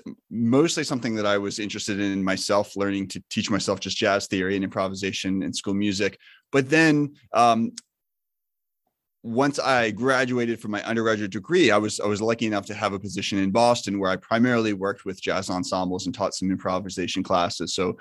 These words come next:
was really excited to, to take that to the next level. And I guess where this intersects with culturally responsive pedagogy, um, is that the students, uh,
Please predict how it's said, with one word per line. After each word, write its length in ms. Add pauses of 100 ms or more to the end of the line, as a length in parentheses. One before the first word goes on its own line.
(200)
was 120
really 200
excited 440
to, 240
to 140
take 220
that 180
to 100
the 120
next 280
level. 360 (240)
And 100
I 60
guess 240
where 200
this 220
intersects 480
with 160
culturally 400
responsive 460
pedagogy, 640 (400)
um, 380 (720)
is 200
that 320 (420)
the 80
students, 460 (640)
uh, 60